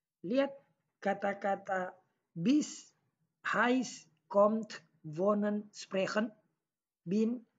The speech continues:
heiße, kommt, wohne, spreche. Itu adalah kata-kata kerja. Tapi kata-kata kerja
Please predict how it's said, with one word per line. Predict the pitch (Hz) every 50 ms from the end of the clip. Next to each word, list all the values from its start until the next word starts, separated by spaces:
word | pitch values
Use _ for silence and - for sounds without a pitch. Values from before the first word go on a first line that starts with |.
| _ _ _ -
heiße, | - - 180 196 208 190 - - 196 196 196 202 - _
kommt, | - - 196 190 185 190 196 185 - - - - _ _ _ -
wohne, | 147 147 160 170 180 170 170 170 175 185 185 -
spreche. | - - - - - 196 220 - - 170 160 190 190 - _ _ _ _ _ -
Itu | 165 165 202 190
adalah | 165 156 156 151 151 147
kata-kata | - 151 151 - 147 139 - 143 131 - 135
kerja. | 127 - 131 127 117 117 135 147 165 - - _ _ _ _
Tapi | - 147 143 180 180
kata-kata | 196 180 165 170 165 160 160 156 160 151 -
kerja | 160 160 170 180 185 185